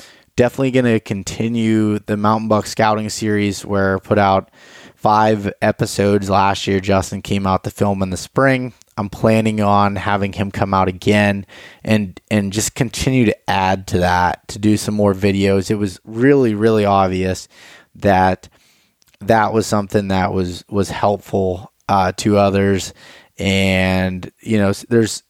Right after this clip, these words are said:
some things that are really good said audio through the podcast, and there's others that are better shown through video. So want to do more educational pieces there. <clears throat> Also, um, gonna have the Mountain Buck film come out sometime in January,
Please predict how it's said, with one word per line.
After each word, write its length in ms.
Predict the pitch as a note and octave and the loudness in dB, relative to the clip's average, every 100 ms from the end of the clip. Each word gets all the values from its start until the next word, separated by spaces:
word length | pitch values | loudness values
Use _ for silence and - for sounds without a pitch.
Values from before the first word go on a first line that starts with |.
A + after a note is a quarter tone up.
| - | -12
some 320 | A#2 - C#3 C#3+ | -10 -2 -2 0
things 280 | C#3 C3+ | -2 0
that 140 | B2 A2 | 0 2
are 100 | G#2+ | 2
really 260 | A2+ A2 | 4 2
good 340 | G2+ A2 A2 G#2+ | 2 2 2 -2
said 320 | - G#2 G2+ | -2 0 0
audio 580 | E2+ G2+ G#2 B2+ C3+ D3+ | 2 2 2 4 4 2
through 200 | - A2 | 0 -4
the 60 | G2 | -2
podcast, 640 | G#2+ G#2 G#2+ B2 A#2 - | 0 2 2 2 2 0
and 80 | G#2 | -4
there's 80 | G#2 | 0
others 320 | G#2+ G#2+ G2+ | 2 2 2
that 100 | G2 | 0
are 60 | |
better 280 | F#2+ G#2 G2 | 2 2 2
shown 460 | F#2 - G#2 G2 F#2+ | 0 -2 -2 -2 -4
through 140 | G2 | -6
video. 460 | F#2 G2+ F#2 F2 F#2 | -2 0 0 -2 -4
So 340 | - G2 F#2+ - - - - | -2 0 0 -2 -20 -20 -10
want 180 | - B2+ | 0 0
to 40 | C3 | 2
do 180 | C3 B2 | 2 4
more 300 | A#2 A2 G#2+ | 4 4 2
educational 720 | G#2+ G2+ - G2+ G2+ G#2 F#2+ | 0 -2 0 0 0 -4 -6
pieces 540 | - G#2 - G2 F#2 | -6 -6 -4 -2 0
there. 420 | G2 G2 F#2+ F#2 - | 2 2 2 -2 -6
<clears throat> 60 | - - _ - | -20 -20 _ -4
Also, 840 | - C#3 A#2 C3 C3 C3+ A#2+ A2+ A#2 _ _ _ _ _ _ - | -2 0 2 2 2 2 4 0 -4 _ _ _ _ _ _ -6
um, 400 | A2 G2+ G2 F#2 - - - - - _ _ _ - | -2 0 -2 -8 -16 -20 -20 -20 -20 _ _ _ -2
gonna 160 | A2+ A2 | 0 2
have 160 | G#2 | 2
the 240 | G#2 G#2 G2+ | 2 2 2
Mountain 320 | G#2+ G#2 G2+ | 0 0 0
Buck 200 | G2+ - | 0 0
film 360 | - C3+ C3 | 0 0 0
come 260 | B2+ A#2+ A2+ | -2 -2 0
out 240 | A2 A2 | 2 0
sometime 480 | - A2 G#2+ G#2+ G2+ | 0 -4 -2 -2 -2
in 80 | G2 | -4
January, 920 | F#2 G#2+ G#2 G2+ G2+ G2 G2 G2 F#2+ | 0 0 0 0 2 4 4 2 0